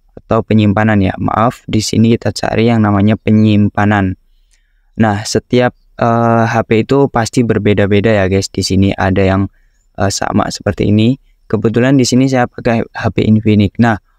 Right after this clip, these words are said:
untuk penyimpanan sendiri di sini itu masih, eh, tersedia dua belas giga. Tandanya itu masih banyak ya, dua belas giga. Dan total ruang itu enam puluh empat. Sisanya dua belas, jadi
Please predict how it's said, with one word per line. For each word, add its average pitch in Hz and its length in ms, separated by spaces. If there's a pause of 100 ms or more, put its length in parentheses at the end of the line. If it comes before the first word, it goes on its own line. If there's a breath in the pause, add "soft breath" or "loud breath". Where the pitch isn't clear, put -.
(180)
untuk 120 320
penyimpanan 127 480
sendiri 131 640 (240)
di 117 80
sini 110 320
itu 135 80
masih, 127 560
eh, 107 720 (580)
tersedia 113 400
dua 107 240
belas 104 160
giga. 98 560
Tandanya 101 480
itu - 80
masih 110 400
banyak 101 400
ya, 95 240
dua 101 160
belas 95 160
giga. 95 480 (480)
Dan 101 400
total 98 400
ruang 104 320
itu 101 320
enam 104 160
puluh 95 320
empat. 90 240 (560)
Sisanya 101 480
dua 107 240
belas, 98 240
jadi - 160